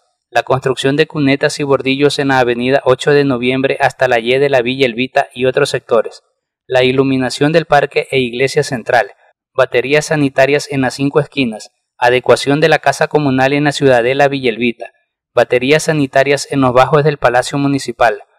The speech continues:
compra de cien luminarias led para la ciudad, adquisición de terrenos para casas comunales, construcción de escenarios en la cancha múltiple en el sitio El Palto,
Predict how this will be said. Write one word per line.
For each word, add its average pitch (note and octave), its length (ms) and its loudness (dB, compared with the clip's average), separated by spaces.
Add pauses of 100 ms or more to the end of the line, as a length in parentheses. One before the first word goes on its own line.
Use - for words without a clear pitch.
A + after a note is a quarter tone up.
(260)
compra D3+ 420 4
de C#3 140 2
cien C#3 280 -2
luminarias C#3+ 560 0
led C3+ 240 0
para C3+ 220 2
la B2+ 100 0
ciudad, A2+ 360 -4 (440)
adquisición B2+ 640 -4
de E3 120 4
terrenos D3 420 2
para B2+ 220 0
casas C#3 340 -2
comunales, B2 640 -4 (340)
construcción C3+ 720 0
de D#3+ 140 6
escenarios C3+ 600 0
en C#3 140 -4
la B2+ 100 -2
cancha C#3 320 0
múltiple C#3+ 520 0
en C3+ 100 -2
el A2 80 -8
sitio C3 280 -4
El B2 80 0
Palto, - 400 -2